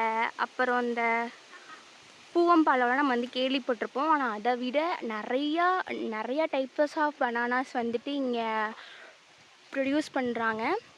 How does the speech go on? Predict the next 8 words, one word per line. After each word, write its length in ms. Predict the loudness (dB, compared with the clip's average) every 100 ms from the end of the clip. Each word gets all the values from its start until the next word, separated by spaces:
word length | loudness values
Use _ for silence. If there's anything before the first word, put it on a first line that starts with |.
| -20 -4
From 360 | 0 2 2 2
ஒரு 140 | 0 2
சின்ன 280 | 2 2 0 -2
பிளான்ட்ல 540 | 0 2 0 0 -2
இருந்து 520 | 0 0 0 2 2
நிறையா 180 | 2 0
வெரைட்டிஸ் 520 | 0 -4 -6 -4 -6 -4
கிரியேட் 240 | -4 -4